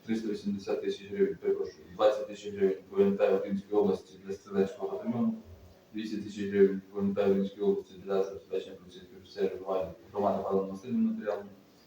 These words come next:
п'ятдесят тисяч гривень поточні видатки другого відділку, е, Національної поліції, десять тисяч гривень субвенція філії Державної установи Центр пробації, сто тисяч гривень поточні видатки четвертого Д П З Г У Д С Н С України, придбання пожежних рукавів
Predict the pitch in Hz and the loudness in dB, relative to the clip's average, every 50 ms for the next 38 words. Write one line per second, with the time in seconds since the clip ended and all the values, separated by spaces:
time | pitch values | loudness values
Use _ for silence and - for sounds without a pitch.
0 | _ - - - - - - - - - - - - - 196 202 202 196 190 196 | _ -10 -8 -8 -6 -4 -4 -4 -4 -4 -6 -8 -8 -8 -2 4 4 4 4 4
1 | - - - - _ - - 202 196 - - 196 196 196 202 - - - - - | 0 -8 -18 -20 _ -8 -4 -4 -4 -2 -2 -2 2 4 4 4 4 2 -2 -6
2 | - - - - - - 95 95 92 - 104 107 104 104 101 98 101 101 98 98 | -10 -14 -16 -20 -20 -18 -16 -16 -12 -8 -4 -2 0 2 2 2 2 2 0 -2
3 | 98 98 - - 95 98 - - - - _ _ _ _ _ _ - 95 95 95 | -4 -6 -8 -10 -10 -10 -10 -12 -16 -20 _ _ _ _ _ _ -2 0 2 2
4 | 95 98 95 - 101 101 98 95 98 98 - 123 127 123 120 - - 101 101 98 | 2 0 -2 -2 -2 0 0 0 0 -2 -2 -4 -6 -6 -6 -8 -12 -16 -18 -18
5 | - - _ _ - 107 110 104 101 107 104 98 - 101 98 101 98 98 98 92 | -18 -20 _ _ -4 -4 -2 -2 -4 -6 -6 -8 -10 -8 -4 4 6 6 6 4
6 | - - - - - - - - - 202 - 98 - - 98 98 - - 110 104 | 2 -6 -10 -20 -20 -20 -20 -8 -2 0 0 0 2 0 -2 -2 -2 -4 -4 -2
7 | 98 98 95 95 - - 101 98 95 95 - - 98 95 95 - - 92 92 95 | 0 0 -2 -2 -4 -2 -2 0 0 -2 -2 -4 -4 -4 -4 -2 -4 -4 -4 -4
8 | - - - 113 113 127 - - - - - - - - - 214 220 214 - - | -6 -10 -10 -4 0 0 0 0 -2 -8 -16 -20 -20 -8 -6 -4 -4 -4 -4 -6
9 | - - 202 202 190 - - - - - - - - - 202 - 196 101 - - | -8 -2 2 2 2 2 2 -2 -12 -8 -6 -6 -4 -4 -4 -4 0 0 0 0
10 | - - - - - - 101 98 - - 95 92 90 95 98 - 98 95 - - | 0 -6 -12 -18 -10 -4 -2 -2 -2 -2 -2 -4 -4 -4 -2 -2 -2 -2 0 0
11 | 95 95 95 98 - - - - 98 95 90 - - - - 110 123 127 117 113 | 0 0 0 -4 -8 -12 -12 -10 -8 -8 -8 -8 -12 -12 -8 -4 -2 -2 -2 -4
12 | - - - - - _ _ - 101 101 101 110 110 107 110 110 107 101 104 - | -6 -10 -16 -20 -20 _ _ -4 -2 0 2 2 2 2 0 0 -2 -4 -6 -10
13 | - - - - - - 104 104 104 101 | -12 -16 -18 -20 -16 -12 -10 -10 -10 -10